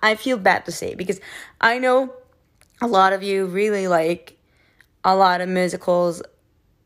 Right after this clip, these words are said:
but if you do like them, I am here giving you a recommendation. If I, even if I like that, you will like it for sure. I'm telling you. So, I find a cast of Zoe.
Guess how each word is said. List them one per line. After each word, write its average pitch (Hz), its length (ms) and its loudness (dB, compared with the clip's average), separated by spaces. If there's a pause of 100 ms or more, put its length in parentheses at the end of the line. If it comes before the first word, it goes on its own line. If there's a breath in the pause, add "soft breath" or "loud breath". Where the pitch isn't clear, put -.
(140)
but 269 160 2
if 370 140 -2
you 233 80 -4
do 240 320 -2
like 240 320 0
them, 147 380 -4 (380)
I 233 120 2
am 269 220 2
here - 600 -2 (760)
giving 285 320 0
you 247 180 2
a 262 100 4
recommendation. 294 800 -2
If 330 200 -4
I, 554 220 2
even 571 280 4
if 311 300 -6
I 220 240 2
like 160 320 -8
that, - 240 -10 (140)
you 262 140 0
will 320 160 0
like 226 260 4
it 226 120 -8
for 190 140 -6
sure. - 500 -6 (400)
I'm 226 200 -4
telling 202 360 -8
you. - 80 -20 (1120 soft breath)
So, - 280 0 (520)
I 285 220 2
find 294 360 -2
a 254 60 -10
cast - 800 -6 (100)
of 170 580 -2 (300 loud breath)
Zoe. 180 540 -2